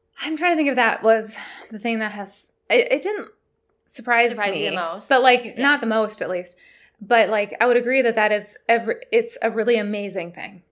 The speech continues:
Speaker 1: 'cause it, it does indicate a level of arrival. We're here and people know about us, and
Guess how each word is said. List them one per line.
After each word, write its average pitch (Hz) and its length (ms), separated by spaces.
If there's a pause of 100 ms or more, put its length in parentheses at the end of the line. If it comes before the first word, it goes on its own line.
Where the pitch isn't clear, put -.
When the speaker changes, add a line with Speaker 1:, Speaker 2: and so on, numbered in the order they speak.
(240)
Speaker 1:
'cause 247 220
it, 247 320
it 262 140
does 277 340
indicate 233 840
a 214 80
level 202 400
of 196 420 (260)
arrival. 262 760
We're 240 220
here 269 340
and 233 240
people 233 640
know 240 280
about 226 240
us, 202 320
and 214 200